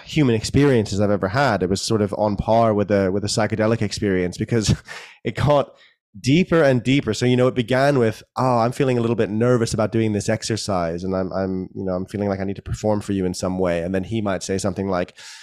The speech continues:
"Yeah, you know, when you say that, I'm, I'm feeling myself relaxed in my body, because I think I was feeling the same thing. And now I feel like we're dropped in a little bit." And then it went on, like, you know, for ten, twenty minutes in, it just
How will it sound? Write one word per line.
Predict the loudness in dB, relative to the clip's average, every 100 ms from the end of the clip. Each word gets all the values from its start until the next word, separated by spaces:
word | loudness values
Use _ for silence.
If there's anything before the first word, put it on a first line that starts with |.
| -14
"Yeah, | -2 0
you | 2
know, | 2
when | 2
you | 0
say | 0 0
that, | 2 4 4 4
I'm, | 2
I'm | 2 0
feeling | -2 0
myself | -2 -2 -2
relaxed | 0 0 0 -2 -8
in | -6
my | -4
body, | -2 0 0 -4
because | -8 -8 -8 -8 -12 -10 -8 -10
I | -12
think | -8
I | -8
was | -6
feeling | -6 -6
the | -4
same | -2 -4
thing. | 0 0 2
And | 0
now | 0
I | -2
feel | -4 -6
like | -6 -6
we're |
dropped | -4 -2 0
in | 0
a |
little | 0 0
bit." | -2 -4 -6 -20 -20 -20 -6
And | 2
then | 4
it |
went | 4 4
on, |
like, | 4 2
you | 2
know, |
for | 0 -2
ten, | -2 0 2
twenty | 2 2 2
minutes | 2 2 -2 -2
in, | 2 2 2 -2 -6
it | -8
just | -4 -6